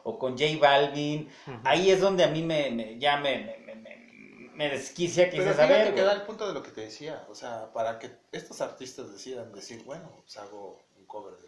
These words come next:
Speaker 3: Black Album", es porque los influyó de cierta manera, o sea...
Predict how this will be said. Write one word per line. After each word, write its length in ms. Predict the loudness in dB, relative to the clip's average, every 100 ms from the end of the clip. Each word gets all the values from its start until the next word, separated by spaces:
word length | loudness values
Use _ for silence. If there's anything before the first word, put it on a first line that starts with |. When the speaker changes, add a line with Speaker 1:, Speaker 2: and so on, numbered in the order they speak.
| -20
Speaker 3:
Black 200 | -18 -16
Album", 240 | -18 -20 _ _ _
es 80 | _
porque 260 | -20 -18
los 200 | -18 -20
influyó 360 | -20 -18 -14 -14
de 60 |
cierta 300 | -14 -16 -16
manera, 260 | -12 -8 -8
o 40 | -8
sea... 300 | -10 -10